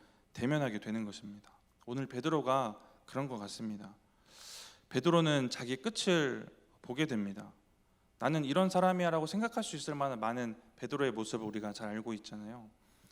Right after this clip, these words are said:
끝까지 따라가겠다고 호언장담했던 사람이고 앞장서서 믿음을 고백했던 사람이기도 하고,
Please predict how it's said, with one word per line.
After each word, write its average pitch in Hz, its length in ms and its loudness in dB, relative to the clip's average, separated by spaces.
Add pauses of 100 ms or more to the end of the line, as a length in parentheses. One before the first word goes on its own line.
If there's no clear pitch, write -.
(260)
끝까지 196 420 0
따라가겠다고 151 760 2
호언장담했던 131 800 0
사람이고 110 500 -10 (800)
앞장서서 147 540 0
믿음을 135 580 0
고백했던 151 540 -4
사람이기도 131 560 -8
하고, 120 440 -10